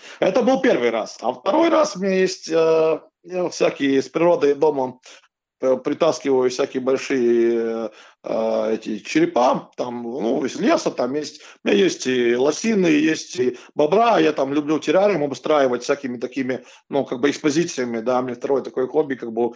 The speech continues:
э, сделать, э, красиво для себя глаза, чтобы змеи было где ползать. И он также залез в череп, я даже не додумался, что там, где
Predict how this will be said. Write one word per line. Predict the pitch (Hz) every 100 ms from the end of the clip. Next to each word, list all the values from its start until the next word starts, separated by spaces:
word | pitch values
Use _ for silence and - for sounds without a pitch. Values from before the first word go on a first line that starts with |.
| - - -
э, | - 120
сделать, | 117 143 143 127 -
э, | 131 123 127 139 131 -
красиво | 151 - 170 151 135
для | 139
себя | 139 147 190 233
глаза, | 202 190 165 151 - -
чтобы | - 147 139
змеи | 175 226 214
было | 170 180 156
где | 147
ползать. | 175 175 151 147 - - - _ _ _ _ _ -
И | 151 165
он | 208 196
также | 226 175 139 131 123
залез | 160 170 170
в | -
череп, | - 202 311 -
я | 147
даже | 147 165 160
не | 165
додумался, | 160 214 - - 147
что | - -
там, | 156
где | 131 151